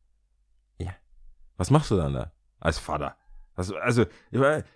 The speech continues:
das war so, was machst du da? Das ist krass. Das ist krass. Einfach so,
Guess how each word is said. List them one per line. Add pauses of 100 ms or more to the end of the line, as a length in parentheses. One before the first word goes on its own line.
(720)
das
war
so, (160)
was
machst
du
da? (220)
Das
ist
krass. (520)
Das
ist
krass.
Einfach
so,